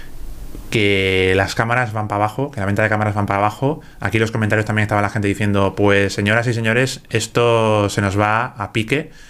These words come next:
y seguramente, pues, esto, mm, tiene que ver con el anuncio de una cámara más conservadora en lugar de apostar por algo más rupturista como una G H seis.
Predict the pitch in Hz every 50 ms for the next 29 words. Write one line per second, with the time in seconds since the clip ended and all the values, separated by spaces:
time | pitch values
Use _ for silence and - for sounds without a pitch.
0 | - - - - - - - - - - 104 101 - - 98 101 101 104 107 107
1 | 107 107 104 117 113 113 107 110 107 101 98 95 92 90 90 90 87 - - -
2 | 117 110 101 - - 113 110 110 - - - - - 113 104 101 98 95 - 117
3 | 110 117 110 120 113 117 117 120 - - - - - - - - - - - -
4 | - - - - - - 123 110 110 110 113 113 113 117 117 117 120 113 110 110
5 | 104 101 101 98 95 95 - - 117 107 101 98 98 98 98 - 120 107 101 101
6 | 101 101 101 101 101 101 104 - - - - - 107 101 101 101 104 101 101 98
7 | - - 107 98 - 110 101 98 95 98 101 107 107 101 98 98 98 98 98 101
8 | 101 95 - 104 98 - 107 98 - 104 95 92 95 101 104 101 101 104 - -
9 | - 123 120 120 117 107 - - 110 101 104 104 101 - 113 107 107 110 104 98
10 | 98 101 101 110 110 104 101 104 101 - - 104 92 - - 95 - 90 85 82
11 | - -